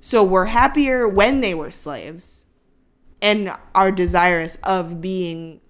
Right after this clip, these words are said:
slaves again. So it's a weird, dumb ch-, children's movie, but in all of these subtle ways, it posits that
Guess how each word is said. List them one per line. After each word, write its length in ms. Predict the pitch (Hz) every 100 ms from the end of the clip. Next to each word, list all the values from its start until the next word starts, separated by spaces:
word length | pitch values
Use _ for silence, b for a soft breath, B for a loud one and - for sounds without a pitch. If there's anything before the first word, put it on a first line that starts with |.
| _
slaves 440 | - 190 170 151
again. 460 | 156 151 90 - 185 _ b b b
So 420 | - 233 208 180 -
it's 180 | 233 226
a 80 |
weird, 400 | 214 240 233 214
dumb 400 | 190 185 180 175 190
ch-, 120 | - - _
children's 460 | - 196 170 170
movie, 320 | 175 151 143 147
but 260 | 190 175
in 280 | 190 220 208
all 220 | - 185
of 100 | 185
these 180 | 185 185
subtle 320 | - 170 170
ways, 540 | 160 143 139 147 151 - _ _ _ _
it 180 | 196 185
posits 480 | - 180 160 160 151
that 340 | 185 151 127